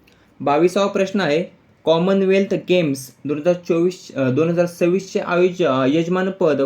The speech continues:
खालीलपैकी कोणत्या देशाने नाकारले आहे? तर पर्याय अ, सिंगापूर.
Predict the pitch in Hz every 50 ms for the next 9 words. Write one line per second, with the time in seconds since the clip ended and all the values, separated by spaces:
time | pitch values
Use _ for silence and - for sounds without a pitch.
0 | 135 - - 160 151 175 175 180 - 180 160 170 175 175 - - 170 165 165 165
1 | 185 185 175 175 170 - 175 170 185 202 175 170 160 160 156 156 156 - 170 170
2 | 165 160 160 165 - - 175 180 170 139 127 131 131 127 - - - _ _ _
3 | - 165 156 - - 160 156 156 165 170 170 170 170 170 - - _ _ - 180
4 | 190 170 135 131 135 - - - 160 165 170 170 180 180 180 185 156 135 123